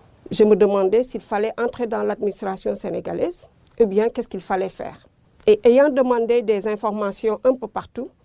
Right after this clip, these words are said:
je voyais que le corps de la police, un corps en uniforme, était ouvert aux femmes. Et j'ai déposé pour concourir pour deux concours, le concours des officiers et le concours des gardiens de la paix.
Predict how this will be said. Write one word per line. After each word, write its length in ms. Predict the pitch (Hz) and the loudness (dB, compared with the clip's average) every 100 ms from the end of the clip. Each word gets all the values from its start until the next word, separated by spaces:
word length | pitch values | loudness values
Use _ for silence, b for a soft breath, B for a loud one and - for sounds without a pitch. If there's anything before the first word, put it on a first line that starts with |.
| _ _ _ | _ _ _
je 140 | 220 | -2
voyais 340 | 220 220 208 302 | 0 2 0 -2
que 140 | - | -4
le 100 | 208 | -4
corps 300 | 202 - 269 | -4 -4 -4
de 100 | 202 | -4
la 160 | 202 180 | -6 -6
police, 500 | - 175 240 - - _ _ _ - | -6 -8 -8 -12 -14 _ _ _ -4
un 80 | |
corps 320 | 190 - 269 277 | -2 2 2 2
en 120 | 202 | -2
uniforme, 580 | 196 196 202 - 175 247 339 _ _ _ - | 0 0 -2 -4 -8 -8 -14 _ _ _ 2
était 400 | 240 - 247 - | 2 4 2 0
ouvert 460 | 294 226 220 226 - - | -6 0 2 0 -2 -4
aux 100 | 208 | -4
femmes. 340 | - 247 156 156 _ _ _ _ _ | 0 0 0 -10 _ _ _ _ _
Et 80 | - | -6
j'ai 160 | 185 190 | 0 0
déposé 540 | 190 190 196 180 196 | -2 -4 -4 -4 -6
pour 240 | 214 202 - | -6 -12 -8
concourir 540 | 196 185 180 175 196 | -6 -6 -8 -8 -10
pour 160 | - 175 | -10 -12
deux 280 | 208 226 208 - _ | 4 6 6 0 _
concours, 520 | - 160 - - - _ _ - | -4 -4 -4 -10 -12 _ _ -16
le 60 | |
concours 360 | 180 180 175 196 | -8 -8 -6 -8
des 180 | 185 175 | -8 -8
officiers 460 | 175 - 214 226 302 | -10 -12 -8 -6 -4
et 60 | 285 | -6
le 120 | 269 | -8
concours 360 | - 214 214 202 | -6 -8 -6 -10
des 160 | 190 | -10
gardiens 360 | - - - - | -12 -14 -12 -12
de 100 | - | -10
la 160 | - | -12
paix. 180 | - - | -14 -18